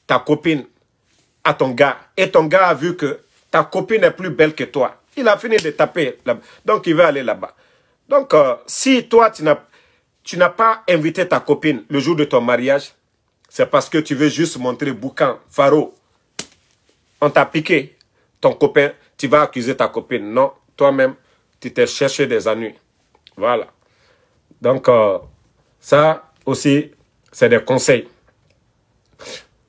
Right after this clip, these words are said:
Tu vas pas voir un gars le premier jour et il va te prendre le premier. C'est-à-dire, hein, même nuit là, tu ne sais même pas c'est qui le gars. Les filles,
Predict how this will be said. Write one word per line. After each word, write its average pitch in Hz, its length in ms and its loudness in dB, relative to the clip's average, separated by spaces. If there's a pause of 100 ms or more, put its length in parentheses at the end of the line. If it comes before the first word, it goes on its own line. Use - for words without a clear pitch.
Tu - 100 -10
vas 123 100 4
pas 156 180 4
voir 131 380 2
un 143 120 4
gars 123 480 0
le 117 160 -8
premier 135 320 0
jour 123 320 -4 (1500)
et 139 100 2
il 120 160 -2
va 131 140 2
te 123 120 -6
prendre 110 380 0
le 104 120 -6
premier. 131 460 0 (140)
C'est-à-dire, 151 500 0 (260)
hein, 220 240 4 (1200)
même 202 360 2
nuit 170 300 2
là, 117 100 -4 (1800)
tu 233 160 -2
ne 202 80 -2
sais 185 180 2
même 190 240 2
pas 156 140 -4
c'est - 240 -8
qui 170 220 -8
le 117 100 -4
gars. 110 260 -6 (680)
Les - 120 -4
filles, - 320 -12